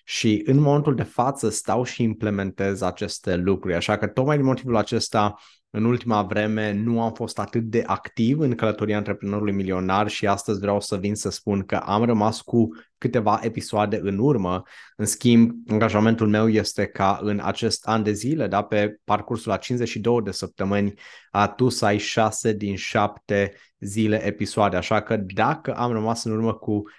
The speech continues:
ceva episoade, vreau să știi că voi recupera. Așa că în, uh, săptămâna aceasta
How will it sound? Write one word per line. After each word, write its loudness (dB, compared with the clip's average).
ceva 4
episoade, 0
vreau 0
să -10
știi -6
că -4
voi 2
recupera. 2
Așa 0
că -2
în, 0
uh, -2
săptămâna -4
aceasta -2